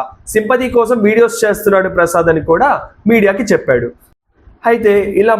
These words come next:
మర్డర్ చేయడం చాలా తప్పు, మర్డర్ చేయకుండా ఇంకా గట్టిగా కంప్లైంట్ ఇచ్చి ఉంటే బాగుండేదేమో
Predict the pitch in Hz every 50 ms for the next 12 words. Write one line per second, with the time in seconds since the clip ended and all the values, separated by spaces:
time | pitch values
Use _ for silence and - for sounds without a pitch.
0 | 190 190 185 175 196 262 269 - 262 240 220 208 214 233 247 233 233 - - -
1 | 180 180 190 214 233 254 247 240 - 202 180 - - - 294 320 262 165 - -
2 | - - - - - 165 190 214 240 262 247 247 247 240 233 233 208 196 180 165
3 | 156 156 - 175 202 208 262 247 185 202 196 196 220 220 247 247 240 214 190 190
4 | 190 214 226 226 214 196 202 - - - 196 190 180 170 170 208 202 175 180 180
5 | 180 190 196 196 190 190 175 170 170 165 160 160